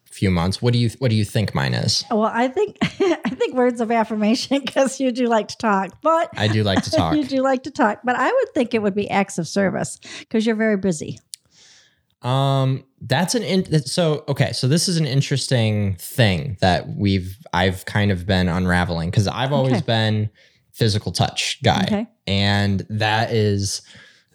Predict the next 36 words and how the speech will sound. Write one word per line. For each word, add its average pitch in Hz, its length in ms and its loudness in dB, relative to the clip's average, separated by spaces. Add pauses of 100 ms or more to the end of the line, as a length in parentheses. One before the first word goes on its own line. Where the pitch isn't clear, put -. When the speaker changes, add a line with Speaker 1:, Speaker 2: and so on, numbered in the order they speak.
(100)
Speaker 1:
um, 95 580 0 (960)
I, 101 240 0
I, - 140 -6 (280)
I - 20 0
feel 180 300 -2
like 151 200 0
every 117 260 0
guy 113 260 0
is 113 360 0
to 117 140 0
an 110 80 2
extent. 117 540 -2 (520)
Speaker 2:
Maybe, 220 180 0
Speaker 1:
So 220 400 2
Speaker 2:
maybe 214 220 0
not. 196 240 2
Speaker 1:
maybe 143 220 2
Speaker 2:
There's 214 100 2
Speaker 1:
not. 101 240 -4
I 127 80 0
don't 135 140 4
Speaker 2:
yeah. 101 100 2
Speaker 1:
know. 92 260 -2 (380)
But 131 120 -2
so 160 140 2
that 170 180 2
always 196 260 0
kind 147 200 0
of 120 80 -2
felt 123 220 0
like 107 180 0
a, 101 260 2 (440)
you 95 120 -2
know, 92 160 2
a 92 60 2
half-ass, 101 880 0